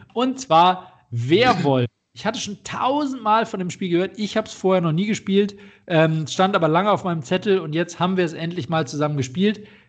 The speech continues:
Mega Spiel, macht super viel Spaß, außer wenn meine Frau mitspielt, weil bei der, äh, die hat leider den Christian Anti-Lügen sechsten Sinn und die hat nach zwei Sekunden gewusst, ob ich ein Werwolf bin oder nicht und hat damit meine, zumindest meine Runden immer ruiniert,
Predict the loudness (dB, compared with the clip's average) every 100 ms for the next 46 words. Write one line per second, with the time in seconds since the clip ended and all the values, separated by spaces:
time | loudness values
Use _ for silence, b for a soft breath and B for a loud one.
0 | B 2 4 4 4 2 0 -4 -2 0
1 | -2 -2 0 0 0 -4 2 4 4 0
2 | -4 0 2 2 -2 -2 -2 -2 -2 0
3 | 2 2 0 -6 -6 -4 -2 -2 0 0
4 | 2 2 2 -2 B B B -8 -2 0
5 | 2 2 2 2 -2 -4 -4 -6 -4 -6
6 | -6 -8 -6 -2 -2 0 -2 -2 -2 -4
7 | -4 0 2 0 -4 -6 -4 -4 -2 0
8 | 2 0 -4 0 0 0 -2 -4 -2 -4
9 | -2 -4 -6 -6 -2 2 2 2 0 -2
10 | -2 0 0 0 -2 -2 -2 0 -2 -2
11 | -6 -4 -2 0 -2 -4 -8 -2 0 0
12 | 2 2 2 0 -2 0 2 2 4 2
13 | 4 2 0